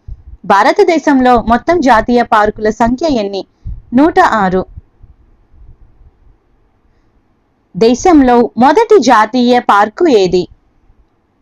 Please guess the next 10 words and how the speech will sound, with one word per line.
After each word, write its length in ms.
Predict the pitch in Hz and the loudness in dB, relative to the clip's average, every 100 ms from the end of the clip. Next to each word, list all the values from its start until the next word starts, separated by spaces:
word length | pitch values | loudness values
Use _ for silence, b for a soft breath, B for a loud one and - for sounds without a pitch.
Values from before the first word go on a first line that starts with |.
| _ _ - _ _ _ _ _ _ _ _ _ - | _ _ -20 _ _ _ _ _ _ _ _ _ -4
హేలీ 460 | 285 302 285 285 269 | -2 0 0 0 -2
జాతీయ 540 | 185 240 214 240 220 226 | -2 0 0 0 0 0
పార్క్, 460 | - 185 170 - _ _ - | 0 0 -2 -6 _ _ -2
పంతొమ్మిది 400 | 247 269 392 339 | -2 0 0 0
వందల 320 | 226 196 247 | 0 0 0
ముప్పై 380 | 403 403 - 226 | 0 -2 -2 0
ఆరో 260 | 196 196 208 | 0 0 -2
సంవత్సరం. 680 | - 180 180 - - 175 - _ _ _ _ _ _ _ | -4 -6 -8 -10 -16 -16 -18 _ _ _ _ _ _ _
దీనిని 640 | 202 277 392 370 262 233 - 233 | -2 0 2 2 2 0 -4 -6
ఉత్తరాఖండ్లోని 1160 | 226 294 359 370 330 254 233 220 208 220 196 | -2 0 0 2 2 2 0 0 -2 -4 -6